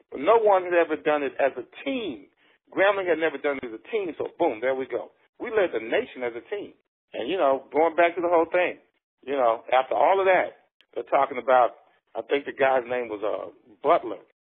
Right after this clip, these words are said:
uh, from Florida State. He was, he was Deion before Deion, but a, a pale comparison. Pale comparison. Yeah, of course, there's no Deion. But he was the guy they drafted first in, uh, if I'm not mistaken, they had a kid, I think it was,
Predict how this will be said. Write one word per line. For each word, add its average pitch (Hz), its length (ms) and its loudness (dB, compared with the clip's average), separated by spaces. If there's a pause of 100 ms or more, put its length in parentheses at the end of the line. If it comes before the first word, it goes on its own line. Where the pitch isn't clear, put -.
(140)
uh, 104 260 -14 (140)
from 113 200 -16
Florida 131 260 0 (100)
State. 107 280 -8
He 117 120 -12
was, 104 140 -12 (220)
he 131 120 -8
was 120 200 -10
Deion 123 360 0
before 113 320 -2
Deion, 98 440 -6
but 101 200 -10 (100)
a, 107 80 -10 (140)
a - 60 -8 (100)
pale 135 260 0
comparison. - 560 -12 (220)
Pale 180 260 2
comparison. 87 480 -16 (580)
Yeah, 101 160 -12
of - 100 -14
course, 113 260 -6
there's 107 260 -2
no 95 140 -10
Deion. 101 320 -14 (320)
But 117 180 0
he 160 140 0
was 165 120 2
the 143 100 -4
guy 151 160 6
they 143 140 2
drafted 139 420 2
first 139 260 0
in, 131 160 -2
uh, 120 240 4 (340)
if - 140 -8
I'm - 180 -6
not 160 180 0
mistaken, 135 1040 2
they 151 160 2
had 226 240 0
a - 80 -2
kid, 190 400 2
I 185 140 4
think - 180 -4
it 214 140 4
was, 135 160 2